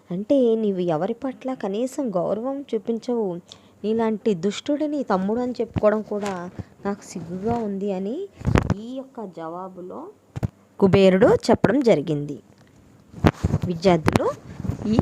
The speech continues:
ప్రశ్న జవాబు బాగా చదవండి. పరీక్షల్లో ఇంచుమించుగా చాలాసార్లు అడిగారు కాబట్టి ఇది బాగా గుర్తుపెట్టుకొని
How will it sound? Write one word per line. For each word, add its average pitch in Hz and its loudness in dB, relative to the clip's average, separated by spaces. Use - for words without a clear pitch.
ప్రశ్న 254 4
జవాబు 185 6
బాగా 170 2
చదవండి. 196 0
పరీక్షల్లో 196 2
ఇంచుమించుగా 208 0
చాలాసార్లు 202 -2
అడిగారు 170 -2
కాబట్టి 185 -4
ఇది 185 -2
బాగా 180 2
గుర్తుపెట్టుకొని 190 -4